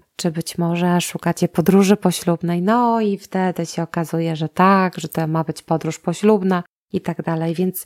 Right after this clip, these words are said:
pamiętaj, jeżeli słuchasz tego podcastu i kiedykolwiek będziesz chciał się wybierać na podróż poślubną, to pierwsza rzecz, o której powiesz,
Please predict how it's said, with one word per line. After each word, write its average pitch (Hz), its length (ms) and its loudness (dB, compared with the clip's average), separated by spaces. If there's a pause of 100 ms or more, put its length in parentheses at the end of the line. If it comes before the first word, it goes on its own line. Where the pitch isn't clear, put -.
(140)
pamiętaj, 185 640 4
jeżeli 180 440 2
słuchasz 220 460 2
tego 185 260 0
podcastu 165 760 -4 (120)
i 165 200 -8
kiedykolwiek 180 760 0
będziesz 170 280 -2
chciał 185 240 0
się 175 160 -2
wybierać 170 480 0
na 175 240 0
podróż 202 340 2
poślubną, 185 500 -4
to 202 140 0
pierwsza 262 440 2
rzecz, 226 240 2
o 196 40 0
której - 280 -2
powiesz, - 500 -8